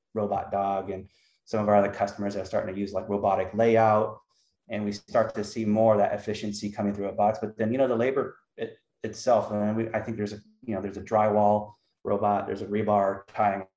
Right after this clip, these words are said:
robot out there. And so we'll see more of those in the coming years. You know, t-, technology gets cheaper, <laughs> right? More pervasive, and that, you know, Moore's law kind of an idea. I think robotics will be big, and we'll see sort of that notion of, like, labor will be augmented.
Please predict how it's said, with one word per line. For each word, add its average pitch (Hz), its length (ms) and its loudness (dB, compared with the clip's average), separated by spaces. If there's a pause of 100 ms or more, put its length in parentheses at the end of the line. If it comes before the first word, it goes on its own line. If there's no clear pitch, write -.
robot 98 480 0
out 98 220 -2
there. 98 400 -4
And 107 160 -2
so 107 180 0
we'll 117 140 2
see 175 200 -4
more 131 380 4
of 107 180 2
those 113 360 2
in 117 80 -8
the 110 60 -4
coming 110 280 -2
years. 110 340 0 (200)
You 160 120 -6
know, - 200 -12 (380)
t-, - 140 -12
technology 131 560 4
gets 113 180 0
cheaper, 135 760 0 (160)
<laughs> - 540 -14
right? 117 180 2
More 117 140 2
pervasive, 110 680 -2
and 107 100 -2
that, 101 200 -2 (160)
you 110 80 -8
know, 98 100 -4
Moore's 107 420 4
law 101 220 4
kind 104 220 -2
of 98 80 -2
an 92 80 -6
idea. 120 560 2 (360)
I 131 60 -4
think 220 120 4
robotics 165 360 8
will 147 60 -6
be 127 60 -2
big, 117 280 0 (200)
and 113 180 -4
we'll 113 80 0
see 135 300 -4
sort 123 220 -2
of 113 60 0
that 110 220 2
notion 113 360 -2
of, 107 80 -4
like, 101 280 -2
labor 131 600 2
will 117 220 0
be 113 200 -8
augmented. 110 880 -2